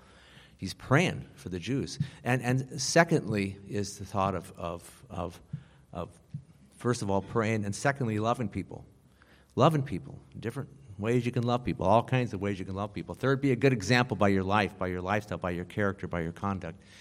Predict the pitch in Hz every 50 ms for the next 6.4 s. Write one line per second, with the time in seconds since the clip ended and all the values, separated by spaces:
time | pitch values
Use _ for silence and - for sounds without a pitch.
0 | - - - - - - - - 101 113 107 - - 156 180 196 196 151 127 107
1 | 120 120 127 139 135 - - - 139 139 143 156 156 - 185 208 226 - - 113
2 | 95 82 78 71 - - - - - - - - - 123 165 233 226 151 120 87
3 | 90 95 110 107 101 - - - - - - 110 107 107 110 107 104 - - -
4 | - - - - - - _ _ _ _ - 110 104 95 - - 117 107 101 101
5 | 98 - - - 95 87 95 - - - 107 98 95 - - - - 117 104 98
6 | 90 78 82 104 107 98 101